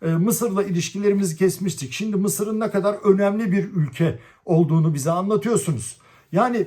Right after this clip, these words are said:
neden biz kestik bu ilişkileri?" diye sormaz mısınız?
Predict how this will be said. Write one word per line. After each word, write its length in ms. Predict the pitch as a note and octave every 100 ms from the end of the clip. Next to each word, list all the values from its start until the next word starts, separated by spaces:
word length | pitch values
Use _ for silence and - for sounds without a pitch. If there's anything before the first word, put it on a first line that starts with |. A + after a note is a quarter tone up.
| - -
neden 440 | D#3 G3 D4 C#4+
biz 180 | A3+ -
kestik 420 | F3 - - -
bu 140 | E3+ E3
ilişkileri?" 680 | C#3 - - C#3+ C#3 - - _ G3+
diye 180 | B3+
sormaz 480 | - G3 G#3 C#4+ A3+
mısınız? 580 | E3 - B2+ F#2 -